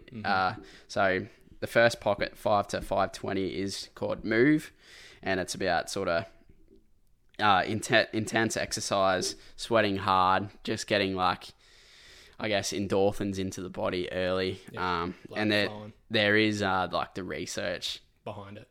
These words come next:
Speaker 2: behind it in the book as well.
Speaker 1: Mm-hmm.
Speaker 2: And then we move on to the second pocket, which is reflect.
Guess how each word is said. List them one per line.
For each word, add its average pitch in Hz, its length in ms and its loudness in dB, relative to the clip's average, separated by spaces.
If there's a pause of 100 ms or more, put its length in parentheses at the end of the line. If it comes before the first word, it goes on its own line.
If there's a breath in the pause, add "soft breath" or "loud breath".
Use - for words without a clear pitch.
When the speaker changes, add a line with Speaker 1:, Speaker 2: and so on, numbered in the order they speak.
Speaker 2:
behind 95 400 -2
it 87 160 -4
in 92 180 -4
the 101 60 -8
book 92 300 -8
as 107 180 -8
well. 107 300 -2 (100)
Speaker 1:
Mm-hmm. 104 160 -12 (220 loud breath)
Speaker 2:
And 101 100 0
then 98 100 2
we 101 120 2
move 107 240 4
on 98 180 2
to 101 120 -4
the 95 100 -4
second - 400 -2
pocket, 92 520 -2
which 98 220 -10
is 87 300 -8
reflect. 104 640 -4